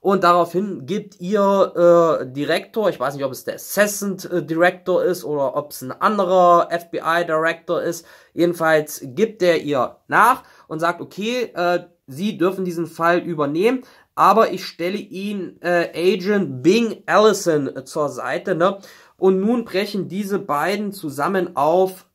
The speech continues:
nach Montana, um erstmal Fräulein Sears, äh, zu besuchen.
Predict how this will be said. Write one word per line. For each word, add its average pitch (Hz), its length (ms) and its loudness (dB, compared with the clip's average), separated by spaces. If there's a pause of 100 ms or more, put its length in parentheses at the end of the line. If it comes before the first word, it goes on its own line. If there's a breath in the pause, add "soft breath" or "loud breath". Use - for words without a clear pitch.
(120)
nach 156 460 0 (140)
Montana, 147 720 -2 (380 soft breath)
um 196 220 4
erstmal 180 580 -2
Fräulein 175 500 0
Sears, 233 600 -2
äh, 170 160 -2
zu 185 380 -8
besuchen. 220 560 -4